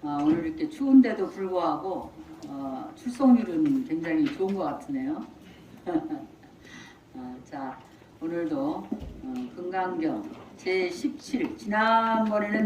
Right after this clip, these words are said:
능정업장분이다. 십육, 능정업장분. 아, 내가 평소에 수행도 열심히 하고 있고, 어, 또 좋은 일도 많이 하고 마음도 잘 쓰려고 노력하고 있는데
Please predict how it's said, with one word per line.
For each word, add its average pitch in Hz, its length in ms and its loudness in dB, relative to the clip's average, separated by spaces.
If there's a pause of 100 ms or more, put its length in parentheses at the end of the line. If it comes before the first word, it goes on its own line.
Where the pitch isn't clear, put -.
능정업장분이다. 180 2000 4
십육, 180 640 -4 (360)
능정업장분. 151 1120 0 (480)
아, 302 120 4
내가 190 420 4
평소에 254 640 4 (300)
수행도 226 480 0
열심히 175 580 -2
하고 208 480 -4
있고, 196 480 -4 (480)
어, 151 320 4
또 170 100 -4
좋은 175 300 -4
일도 160 260 2
많이 143 280 2
하고 151 560 -4
마음도 185 600 2
잘 123 540 -12
쓰려고 226 480 -4
노력하고 180 560 -2
있는데 175 1000 -2